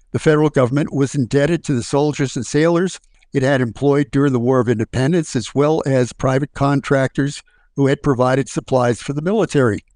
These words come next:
Some of those had been paid by loans from foreign governments, specifically the French and the Dutch governments. There was little disagreement about the importance of meeting these obligations.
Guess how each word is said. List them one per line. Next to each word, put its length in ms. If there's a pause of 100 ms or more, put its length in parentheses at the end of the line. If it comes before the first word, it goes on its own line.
(160)
Some 240
of 80
those 300
had 160
been 180
paid 460 (260)
by 140
loans 460
from 260
foreign 380
governments, 420
specifically 640
the 100
French 420
and 140
the 80
Dutch 320
governments. 580 (360)
There 120
was 200
little 240
disagreement 720
about 340
the 140
importance 580
of 160
meeting 240
these 220
obligations. 840